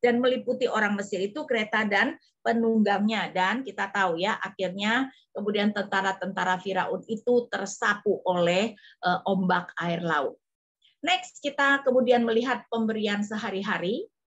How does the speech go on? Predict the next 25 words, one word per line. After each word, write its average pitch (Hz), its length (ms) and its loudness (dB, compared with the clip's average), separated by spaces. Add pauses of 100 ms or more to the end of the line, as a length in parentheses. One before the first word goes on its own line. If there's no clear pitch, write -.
(600)
Eh, 208 100 2
tentu 214 240 0
saja 214 320 2
di 220 160 0
padang 202 320 0
gurun 202 380 2
mereka 208 260 -6
sulit 208 320 -4
mendapatkan 190 560 -2
makanan, 190 560 0
karena 202 240 -4
itu 220 240 -4
Tuhan 214 400 -4
kemudian 196 400 -2
memberikan 190 560 -4
mereka 185 400 0
mana. 180 560 2
Saudara 180 320 -4
bisa 180 320 -4
lihat 190 240 -4
di 175 140 -10
dalam 180 260 -2
pasal 165 400 -4
enam 160 300 -4
belas. - 400 -12